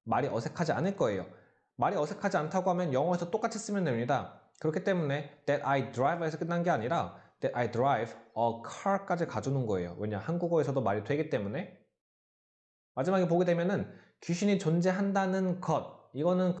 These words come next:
물체일까요? 사실일까요? 역시나 사실입니다.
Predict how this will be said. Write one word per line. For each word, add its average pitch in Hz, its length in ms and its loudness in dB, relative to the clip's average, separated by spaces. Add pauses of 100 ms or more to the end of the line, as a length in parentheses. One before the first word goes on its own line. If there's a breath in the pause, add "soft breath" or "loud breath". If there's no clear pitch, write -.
물체일까요? 151 800 2
사실일까요? 117 840 -2 (1700)
역시나 110 320 -2
사실입니다. 139 680 -2